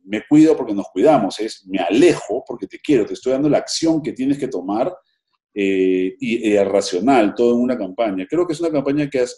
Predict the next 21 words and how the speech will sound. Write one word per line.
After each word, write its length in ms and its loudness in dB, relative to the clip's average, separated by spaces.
para 180 -2
mí 120 2
ha 60 2
sido 200 0
un, 360 -2
un 460 -20
gusto 260 -4
haber 140 0
trabajado, 520 -4
seguir, 320 -12
siguiendo 320 0
trabajando 360 -8
en 100 -6
la 60 -16
campaña 420 -6
y, 120 -6
y 60 -6
ha 60 -6
tenido 280 -4
muy 140 -4
buena, 760 -4